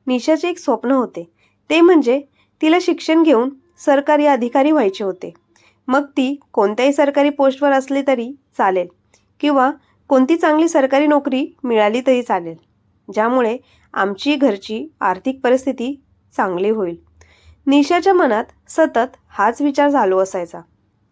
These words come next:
पण संदीप एका प्रायव्हेट कंपनीमध्ये जॉब करत होता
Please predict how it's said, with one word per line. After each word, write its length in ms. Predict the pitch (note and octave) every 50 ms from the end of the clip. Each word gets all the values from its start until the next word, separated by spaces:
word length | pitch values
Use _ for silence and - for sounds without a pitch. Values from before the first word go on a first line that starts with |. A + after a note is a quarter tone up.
| _ _ _
पण 240 | C4 A#3+ A3 A3 A#3+ - _ _ _ _ _ _ _
संदीप 400 | - - C#4+ C4+ C4+ D4 E4 D#4+
एका 180 | E4+ E4 E4 E4+
प्रायव्हेट 440 | E4 E4 C#4+ A3+ G#3 A3+ C4+ C4+ -
कंपनीमध्ये 760 | - C4+ B3+ A#3+ - C4+ C4+ C4+ C4 B3+ A3 G#3 G3 A#3 C4+ _ _ _ _ A3+ G3+
जॉब 200 | A3+ G3+ G#3 G#3 - -
करत 180 | A3+ G#3+ G#3 G3
होता 280 | G#3+ F#3+ F3+ - F3